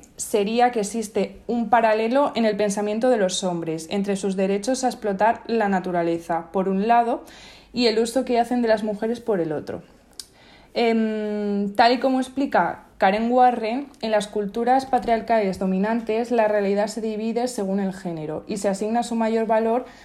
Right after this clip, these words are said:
a los atributos aso-, asociados con la masculinidad, una construcción que se denomina dualismo jerárquico.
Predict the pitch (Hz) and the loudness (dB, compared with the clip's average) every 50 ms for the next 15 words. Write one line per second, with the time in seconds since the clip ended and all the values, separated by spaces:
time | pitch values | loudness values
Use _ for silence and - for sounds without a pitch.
0 | - - - 214 208 202 196 214 202 202 202 208 202 208 202 226 226 240 233 - | -14 -2 2 2 2 4 2 0 0 0 0 0 0 -2 -2 -2 -2 -2 -2 -2
1 | - - - - 214 208 - 214 202 - 214 208 214 240 233 - - 220 208 196 | -4 -6 -2 -2 -2 0 -2 -6 -4 0 2 2 2 2 0 -2 0 0 2 2
2 | 196 190 190 190 - 185 185 180 180 175 175 170 170 156 160 - - - - - | 2 0 -2 -4 -4 -4 -4 -2 -2 -2 0 0 0 -2 -2 -6 -12 -20 -20 -20
3 | - - - - 226 226 220 214 220 220 202 - 226 220 220 - 226 233 233 254 | -20 -20 -8 -2 0 0 0 0 0 -2 -2 -4 -4 -6 -4 -4 -4 -2 -2 -2
4 | 262 254 240 - 214 208 208 208 202 202 208 214 226 247 247 233 202 208 196 185 | -2 -2 -2 -2 0 0 0 0 0 -2 -2 0 0 0 0 0 2 2 2 4
5 | 190 202 208 226 233 240 - 220 196 180 170 - - 160 151 - 160 151 | 2 2 0 -2 -4 -4 -2 0 0 0 0 -2 -6 -10 -8 -8 -10 -10